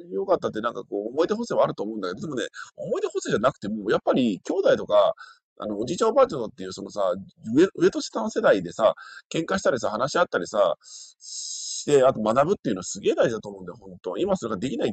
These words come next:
ていう環境が多くなっちゃったのは、本当そうかなと思ってます。はい。飯テロじゃないです。これは、飯を食う直前までの作る過程と、その食べ物の懐かしさを感じるノルスタジー漫画でございます。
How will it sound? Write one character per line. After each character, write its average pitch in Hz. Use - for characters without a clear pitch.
て -
い -
う -
環 101
境 107
が 107
多 185
く 165
な 117
っ -
ち -
ゃ -
っ 95
た 90
の 85
は、 80
本 -
当 262
そ -
う -
か 117
な 104
と 78
思 80
っ -
て -
ま 82
す。 -
は 120
い。 -
飯 123
テ 202
ロ 196
じ 175
ゃ 165
な 165
い 139
で 104
す。 -
こ -
れ 180
は、 190
飯 160
を 180
食 320
う 311
直 156
前 240
ま 247
で 202
の 113
作 -
る 208
過 -
程 95
と、 147
そ -
の 233
食 170
べ 233
物 254
の 110
懐 95
か 117
し -
さ 85
を 85
感 113
じ 107
る 104
ノ 117
ル 143
ス -
タ 139
ジ 127
ー 117
漫 113
画 71
で 73
ご 78
ざ 71
い 67
ま 62
す。 -